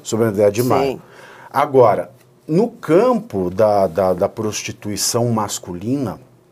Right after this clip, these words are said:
Speaker 1: isso é mais complicado. Por quê? Não só entre os clientes eles queriam um sigilo absoluto, mas entre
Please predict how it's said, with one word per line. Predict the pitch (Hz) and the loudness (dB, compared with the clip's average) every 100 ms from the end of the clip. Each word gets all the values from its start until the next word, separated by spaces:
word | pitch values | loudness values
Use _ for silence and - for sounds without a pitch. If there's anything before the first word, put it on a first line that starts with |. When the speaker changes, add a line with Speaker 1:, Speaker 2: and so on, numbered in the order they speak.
| _ _ _ _ - | _ _ _ _ -16
Speaker 1:
isso | - - | -8 -4
é | |
mais | 143 151 | -2 -4
complicado. | - 165 - - 139 120 101 - - _ _ _ _ _ _ _ _ _ | -6 -10 -10 -6 -2 0 -2 -6 -20 _ _ _ _ _ _ _ _ _
Por | 131 127 | -4 -4
quê? | 127 117 85 67 _ _ _ _ _ _ _ _ _ _ | -4 -2 -2 -4 _ _ _ _ _ _ _ _ _ _
Não | 123 165 247 | 0 0 0
só | - 180 160 | 0 4 4
entre | 127 123 113 | 2 -4 -6
os | 107 | -6
clientes | - 98 95 101 101 90 - 85 71 - - _ _ _ _ _ _ _ _ _ _ _ _ _ _ _ _ | -8 -8 -4 -4 -4 -6 -10 -16 -14 -14 -14 _ _ _ _ _ _ _ _ _ _ _ _ _ _ _ _
eles | 107 110 - | -6 -4 -4
queriam | 120 110 107 | -2 -2 -4
um | 101 | -4
sigilo | - 104 92 101 95 | -6 -6 -6 -4 -2
absoluto, | 90 - 98 95 - | -4 -8 -8 -8 -8
mas | 107 131 110 113 | -4 -2 -2 -2
entre | 139 196 202 - - 90 | -2 -2 -6 -10 -12 -12